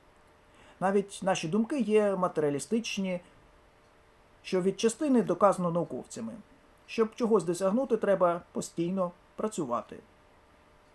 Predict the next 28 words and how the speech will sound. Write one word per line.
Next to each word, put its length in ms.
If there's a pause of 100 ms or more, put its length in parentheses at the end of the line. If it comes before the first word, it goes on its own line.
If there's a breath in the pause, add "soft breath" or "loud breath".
(100)
І 220
мова 240
йде 340
не 140
обов'язково 600
про 160
фізичну 460
працю. 480
Праця 340
над 160
собою 540 (280)
також 460
є 180 (240)
працею. 580
Кожна 320
людина 560 (840)
має 340 (240)
душу, 460 (260)
і 80
саме 360
наші 320
вчинки 440
та 100
праця 440
є 240
відображенням 920 (400)
тієї 540 (340)
душі. 460